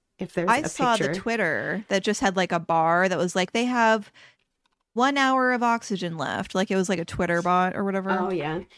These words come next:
Speaker 1: No, I can't find it,
Speaker 2: Um,
Speaker 1: but it was literally, like, a countdown to, like, fucking New Year's
Speaker 2: Oh, I
Speaker 1: Eve,
Speaker 2: believe
Speaker 1: dude.
Speaker 2: it. I
Speaker 1: So
Speaker 2: believe it.
Speaker 1: haunting.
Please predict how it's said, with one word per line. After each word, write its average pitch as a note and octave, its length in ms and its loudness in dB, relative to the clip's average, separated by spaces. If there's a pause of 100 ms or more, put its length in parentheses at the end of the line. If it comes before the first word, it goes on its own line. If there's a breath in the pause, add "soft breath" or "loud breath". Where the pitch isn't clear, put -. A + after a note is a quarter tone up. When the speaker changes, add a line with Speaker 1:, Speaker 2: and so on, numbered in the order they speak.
(200 soft breath)
Speaker 1:
No, B3 300 -2
I G3 60 -2
can't F#3+ 100 -2
find F3 440 0
it, - 80 -4
Speaker 2:
Um, F3 60 -6
Speaker 1:
but - 520 -8
it A3+ 80 0
was B3 160 -4
literally, C#4 380 -2
like, B3+ 140 -4
a C#4 60 -2
countdown C4+ 580 -4
to, C#4+ 120 -10
like, C4+ 320 -6 (260)
fucking D4+ 320 -2
New D4+ 120 -2
Year's D4+ 220 2
Speaker 2:
Oh, B3+ 40 2
I C4 140 4
Speaker 1:
Eve, F#4 60 2
Speaker 2:
believe A#3+ 400 0
Speaker 1:
dude. - 100 -4
Speaker 2:
it. - 280 -10 (300)
I B3 120 4
Speaker 1:
So A3 120 2
Speaker 2:
believe E4+ 200 0
it. - 40 -2
Speaker 1:
haunting. E3+ 640 0